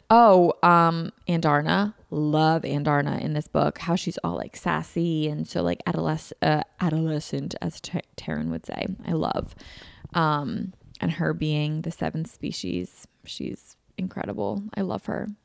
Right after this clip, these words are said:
She's like, "I waited six hundred and forty something years for, to hatch. And when I heard of you, I knew you were my rider." And I'm like,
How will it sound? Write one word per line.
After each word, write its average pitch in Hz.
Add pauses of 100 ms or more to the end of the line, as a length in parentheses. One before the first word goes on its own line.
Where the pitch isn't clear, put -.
(120)
She's -
like, -
"I 208
waited 190
six -
hundred 190
and 185
forty - (160)
something 190
years 185 (680)
for, -
to 196
hatch. - (200)
And 185
when 180
I 180
heard 175
of 180
you, 202
I 196
knew 185
you 190
were 190
my 208
rider." -
And -
I'm 208
like, 214